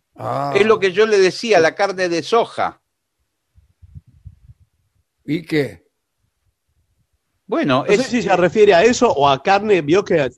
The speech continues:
Speaker 3: también hay una carne que se hace en laboratorio.
Speaker 1: Sí, ¿qué tal?
Speaker 3: Estamos en una, en, en una fase de prototipo todavía.
Speaker 1: Claro,
Speaker 2: Sí.
Speaker 1: sí. Yo el
Speaker 3: Pero
Speaker 1: otro día me,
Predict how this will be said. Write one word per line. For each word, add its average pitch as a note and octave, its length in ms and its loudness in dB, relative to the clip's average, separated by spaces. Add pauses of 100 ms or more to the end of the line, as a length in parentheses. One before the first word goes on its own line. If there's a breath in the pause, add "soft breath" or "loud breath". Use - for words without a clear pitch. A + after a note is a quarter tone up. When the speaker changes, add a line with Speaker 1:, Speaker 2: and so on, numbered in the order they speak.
(180)
Speaker 3:
también D#3+ 380 0
hay F3+ 140 0
una D3 220 -2
carne F3 500 -2
que A#2+ 140 -8
se C#3+ 120 -8
hace C#3+ 180 -8
en C#3+ 60 -6
laboratorio. A2+ 760 -6 (800)
Speaker 1:
Sí, A#2+ 580 -12 (240)
¿qué B2 120 -20
tal? C#3 140 -10
Speaker 3:
Estamos D#3 380 -2
en D#3 100 2
una, D#3 360 0
en, B2+ 420 -6
en C3 100 -8
una D#3 200 -2
fase C#3 840 -4 (300)
de B2+ 140 -10
prototipo C3 920 -2 (300)
todavía. A#2 600 -6 (500)
Speaker 1:
Claro, C#3+ 340 -2
Speaker 2:
Sí. C3+ 60 -2
Speaker 1:
sí. C3 280 -4 (380)
Yo F3 120 -4
el G3 60 2
Speaker 3:
Pero D3 180 2
Speaker 1:
otro G3 100 2
día G3 140 2
me, D#3 480 -6